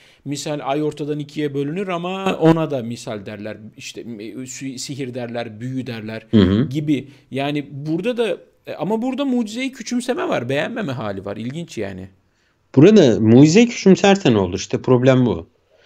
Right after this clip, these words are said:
Speaker 2: İsra Suresinin o hani mucizeleri gönderme, Kureyşlere verilen bir cevap olarak peygamberimize, e, peygamberimizin okuması için aslında Kureyşlere, e, mesaj olarak bir korkudan bahsederken bu ürperti anlamında değil. Çünkü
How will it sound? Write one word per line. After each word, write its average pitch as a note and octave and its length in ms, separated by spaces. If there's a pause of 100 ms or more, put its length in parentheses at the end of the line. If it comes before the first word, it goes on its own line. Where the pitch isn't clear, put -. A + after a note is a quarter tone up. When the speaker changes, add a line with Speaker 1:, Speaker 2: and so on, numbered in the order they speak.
(240)
Speaker 2:
İsra E3 280
Suresinin C3+ 500
o B2+ 280
hani A#2 320
mucizeleri A#2 580
gönderme, A2 460
Kureyşlere A2 640
verilen G2+ 380
bir G2 60
cevap G2+ 380
olarak F2 260
peygamberimize, G2 840 (460)
e, F#2+ 500 (180)
peygamberimizin A2+ 720
okuması A2+ 440
için F#2+ 260
aslında F#2+ 520 (300)
Kureyşlere, G2 760 (560)
e, F#2+ 260
mesaj G2+ 380
olarak A#2 480 (640)
bir A2+ 260
korkudan C3+ 540
bahsederken D3+ 520
bu B2 140
ürperti A#2 380
anlamında A2+ 380
değil. C#3+ 160
Çünkü B2+ 400